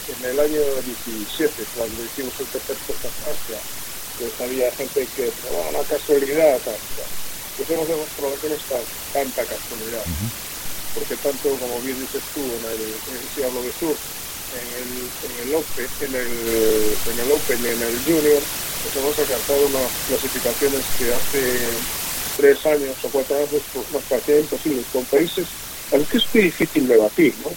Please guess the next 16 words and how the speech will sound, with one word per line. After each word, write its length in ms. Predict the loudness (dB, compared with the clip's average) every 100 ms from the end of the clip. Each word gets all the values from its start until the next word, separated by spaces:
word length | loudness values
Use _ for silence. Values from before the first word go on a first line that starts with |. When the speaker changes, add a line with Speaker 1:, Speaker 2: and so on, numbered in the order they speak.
| 2
Speaker 1:
Porque 500 | 4 4 4 0 -2
Speaker 2:
Mm. 640 | -6 -14 -14 -14 -14 -6
Speaker 1:
que 60 | 2
tengas 240 | 4 4
delante 400 | 4 6 4 4
a 60 | 2
Estados 400 | 4 0 -2 -2
Unidos, 680 | -2 0 0 2 2 0 -4
a 520 | -4 -2 -2 -4 -4 -6 -10 -12 0
Australia, 760 | 4 4 4 2 2 2 2 2
a, 640 | 2 -2 -4 -6 -10 -8
a 40 | -10 -8
Hawái, 360 | -6 -2 2 2
aunque 440 | 0 4 4 4 0 -14 -20 -20 -10
es 200 | -8 -6
otro 360 | -2 -2 -2